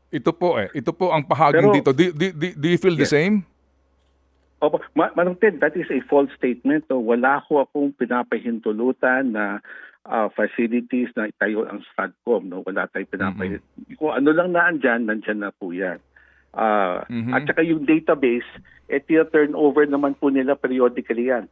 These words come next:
Speaker 1: Mm-mm.
Speaker 2: Tuloy-tuloy
Speaker 1: Opo.
Speaker 2: lang po yan.
Speaker 1: Mm-mm. Opo,
Speaker 2: So,
Speaker 1: sige. Mm.
Speaker 2: it's not true kung saan nila napulot yung kanilang kaalaman, informasyon nila.
Speaker 1: Mm.
Speaker 2: Eh, siguro puntahan nila ako para makita nila na patuloy
Speaker 1: Yeah.
Speaker 2: naman yung paglilipat ng database sa atin.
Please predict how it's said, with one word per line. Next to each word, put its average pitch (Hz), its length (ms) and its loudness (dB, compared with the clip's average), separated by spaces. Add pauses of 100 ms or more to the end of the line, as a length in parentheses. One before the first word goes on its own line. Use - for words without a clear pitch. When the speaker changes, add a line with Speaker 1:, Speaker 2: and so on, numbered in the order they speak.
Speaker 1:
Mm-mm. 120 440 -10
Speaker 2:
Tuloy-tuloy 143 480 2
Speaker 1:
Opo. 151 80 0
Speaker 2:
lang 147 100 -2
po 147 140 -2
yan. 139 240 2 (160)
Speaker 1:
Mm-mm. 85 400 -18 (500)
Opo, 104 320 -10
Speaker 2:
So, 156 260 4
Speaker 1:
sige. - 60 -14
Mm. 120 160 -8
Speaker 2:
it's 160 240 -8
not 180 240 -2
true 175 180 4
kung 131 140 0
saan 147 180 0
nila 156 220 4
napulot 151 560 2
yung 131 80 0
kanilang 131 560 0
kaalaman, 120 560 -2
informasyon 120 560 -4
nila. 139 260 0 (140)
Speaker 1:
Mm. 120 320 -8
Speaker 2:
Eh, 104 80 -8
siguro 196 260 -2
puntahan 175 460 -2
nila 156 260 2
ako 170 140 -4
para 160 240 -2
makita 139 400 -2
nila 139 260 -2
na 170 140 -4
patuloy 180 420 2
Speaker 1:
Yeah. 170 140 2
Speaker 2:
naman 151 240 0
yung 143 80 -8
paglilipat 131 580 -4
ng 117 160 -6
database 101 460 -8
sa - 160 -12
atin. 85 240 -12